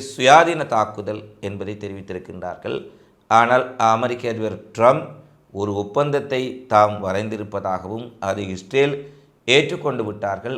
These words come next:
ஹமாஸ் தரப்பில் இதை ஏற்றுக்கொள்வதற்கு தாமதமாக இருக்கின்றது என்ற ஒரு செய்திக்குறிப்பை நேற்று வெளியிட்டார். அதன் பின்னர், அமெரிக்க வெள்ளை மாளிகை தங்களுடைய சேனல்கள் மூலம் ஹமாஸ் இயக்கத்தினர்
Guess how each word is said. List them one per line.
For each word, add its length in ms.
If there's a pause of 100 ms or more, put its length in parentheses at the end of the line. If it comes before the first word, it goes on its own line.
(140)
ஹமாஸ் 460
தரப்பில் 440 (140)
இதை 180 (640)
ஏற்றுக்கொள்வதற்கு 1120 (280)
தாமதமாக 640 (140)
இருக்கின்றது 520
என்ற 180
ஒரு 180
செய்திக்குறிப்பை 600
நேற்று 240
வெளியிட்டார். 480 (600)
அதன் 320
பின்னர், 300 (140)
அமெரிக்க 420
வெள்ளை 260 (120)
மாளிகை 340
தங்களுடைய 500 (120)
சேனல்கள் 440
மூலம் 280 (520)
ஹமாஸ் 480
இயக்கத்தினர் 580